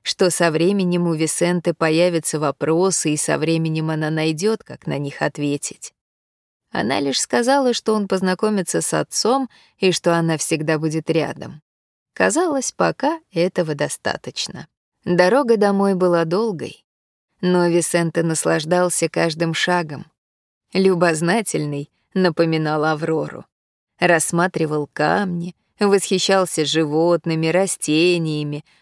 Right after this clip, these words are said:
высказывал безумные теории обо всём. Жажда жизни в глазах. Далва была счастлива от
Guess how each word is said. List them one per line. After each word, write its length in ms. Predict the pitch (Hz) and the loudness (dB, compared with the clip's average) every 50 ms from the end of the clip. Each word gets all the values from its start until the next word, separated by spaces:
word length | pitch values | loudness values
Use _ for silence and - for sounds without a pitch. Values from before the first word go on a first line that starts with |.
| _ | _
высказывал 680 | - 214 233 269 - - - 185 190 202 233 233 226 214 | 0 2 2 2 2 2 2 2 4 4 4 2 2 2
безумные 600 | 208 196 202 202 196 214 214 208 202 202 196 190 | 2 2 2 4 4 2 2 2 2 2 2 2
теории 500 | 185 - 196 196 214 240 240 202 185 170 | 2 2 2 4 4 4 4 4 2 2
обо 280 | 170 160 160 165 156 156 | 2 2 2 2 0 0
всём. 500 | - - - - 156 151 - - 151 - _ _ _ _ _ _ _ _ _ - | 0 -2 -2 0 0 -2 -2 -6 -10 -14 _ _ _ _ _ _ _ _ _ -2
Жажда 580 | 175 185 170 185 180 175 165 151 147 160 165 | 0 2 4 4 4 4 2 2 0 -2 -2
жизни 440 | 143 147 165 180 170 151 143 151 147 | 0 0 0 0 0 0 -2 -4 -6
в 80 | 143 - | -6 -4
глазах. 640 | 156 160 156 147 143 147 147 143 147 - - - _ _ _ _ _ _ _ _ _ _ _ - | -2 -2 -2 -2 -2 -2 -4 -4 -6 -8 -14 -20 _ _ _ _ _ _ _ _ _ _ _ -8
Далва 460 | - 180 214 247 277 277 247 247 247 | -4 0 0 2 2 2 2 2 2
была 300 | 220 233 233 233 233 233 | 2 4 2 4 2 0
счастлива 600 | - - 262 240 175 - - 165 156 147 156 151 | 0 -2 -2 -2 -2 -2 -2 -2 -2 -2 -2 -4
от 80 | 147 | -6